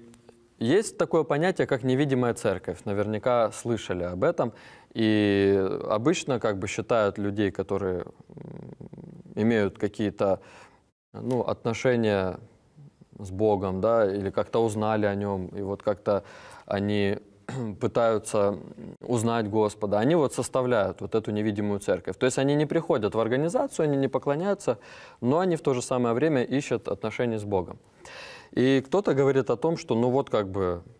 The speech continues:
невидимая церковь, индивидуальное поклонение, и поэтому все нормально. Но на самом деле для таких людей, э, в Писании есть призыв. И он, э, говорит о том, чтобы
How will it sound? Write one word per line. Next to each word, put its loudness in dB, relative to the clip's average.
невидимая 0
церковь, 0
индивидуальное 2
поклонение, -2
и -2
поэтому 0
все -2
нормально. 0
Но 2
на 2
самом 0
деле 4
для 2
таких -2
людей, 4
э, 2
в -14
Писании 0
есть -2
призыв. 0
И 4
он, 0
э, -16
говорит 2
о 2
том, -2
чтобы 0